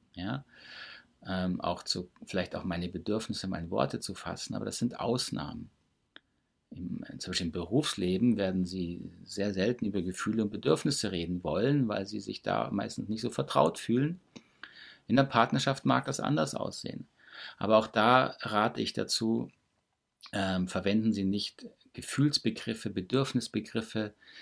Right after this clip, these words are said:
Deswegen bin ich auch kein Freund von diesen Listen, Gefühlslisten, Bedürfnislisten. Sie haben hier eine Anleitung bekommen in der bisherigen,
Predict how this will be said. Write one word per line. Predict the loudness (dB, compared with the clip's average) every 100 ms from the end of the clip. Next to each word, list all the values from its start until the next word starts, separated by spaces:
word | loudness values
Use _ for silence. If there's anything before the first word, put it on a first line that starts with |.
| -20 -12
Deswegen | -4 -2 2
bin | 2
ich | 2
auch | 0
kein | 0 0 0
Freund | -2 -2 0 0
von | -2 -4
diesen | -4 -4 -2
Listen, | -2 -2 -4 -2 -2
Gefühlslisten, | -4 -2 -2 0 -2 -4 -4 -8
Bedürfnislisten. | -6 -6 -4 -4 -4 -4 -6 -6 -10 -10 -12 _ _ -20 -18 -20 -10
Sie | 0 4
haben | 6
hier | 6
eine | 6 6
Anleitung | 6 4 4 2
bekommen | 0 0 2 2 2
in | 0 -2
der | -4 -4
bisherigen, | -8 -6 0 0 2 0 -2